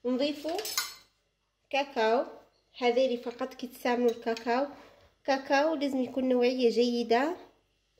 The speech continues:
نديروا ملعقة صغيرة ونشوفوا اللون تاع العجينة تاعنا، إذا شفناها محتاجة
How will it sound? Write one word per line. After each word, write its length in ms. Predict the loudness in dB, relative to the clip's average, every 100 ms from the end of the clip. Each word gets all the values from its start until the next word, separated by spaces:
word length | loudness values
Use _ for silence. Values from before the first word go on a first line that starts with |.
| _ _ _ _ -20 _ _ -20 _ _ -6
نديروا 320 | -2 2 6
ملعقة 460 | 6 6 4 0 0
صغيرة 540 | 2 2 2 0 0
ونشوفوا 480 | -2 -2 -4 -6 0
اللون 280 | 2 2 2
تاع 100 | 4
العجينة 440 | 4 6 6 4
تاعنا، 420 | 4 2 2 2
إذا 200 | -2 -2
شفناها 400 | -2 -2 0 2
محتاجة 680 | 0 0 2 2 2 -2